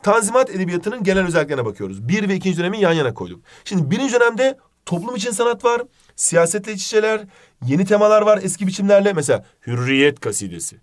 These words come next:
Ne? Kaside mi? Eski hocam bu ama Hürriyet kasidesi. Yani içeriği yeni. Vatan, millet, hürriyet kavramları var. Göz için kafiye anlayışı var. Klasisizm,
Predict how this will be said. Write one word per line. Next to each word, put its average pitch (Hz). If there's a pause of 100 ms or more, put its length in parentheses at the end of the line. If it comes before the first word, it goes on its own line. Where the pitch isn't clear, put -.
(160)
Ne? 170 (380)
Kaside 175
mi? 170 (120)
Eski 127
hocam 165
bu 185
ama 123
Hürriyet 113
kasidesi. 90
Yani 107
içeriği 123
yeni. 90 (580)
Vatan, 202
millet, 208
hürriyet 180
kavramları 196
var. 196 (260)
Göz 180
için 202
kafiye 190
anlayışı 185
var. 190 (340)
Klasisizm, 190